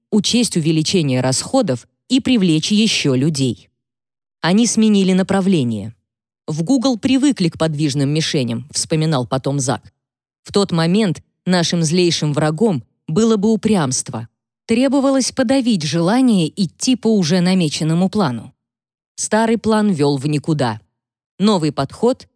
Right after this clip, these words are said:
вернул их на верный курс. Зак неоднократно показывал текущий результат, слушал, собирал отзывы, причем не мнимые отзывы, чтобы получить согласие и закрыть тему,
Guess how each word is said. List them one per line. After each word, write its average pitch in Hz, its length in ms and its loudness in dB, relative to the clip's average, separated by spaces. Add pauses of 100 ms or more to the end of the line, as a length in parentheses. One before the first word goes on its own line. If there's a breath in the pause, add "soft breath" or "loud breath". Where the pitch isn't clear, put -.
(120)
вернул 175 500 2
их 247 160 -6
на 170 160 2
верный 135 360 -2
курс. - 420 -8 (1040)
Зак 226 320 0
неоднократно 208 720 0
показывал 170 640 0
текущий 175 540 0
результат, 175 720 -2 (220)
слушал, 175 640 0 (140)
собирал 185 560 0
отзывы, 127 480 -2 (100)
причем 180 360 0
не 170 80 2
мнимые 185 460 2
отзывы, 127 440 0
чтобы 156 300 0
получить 165 400 0
согласие 143 640 0
и - 20 0
закрыть 147 420 -2
тему, 120 420 -2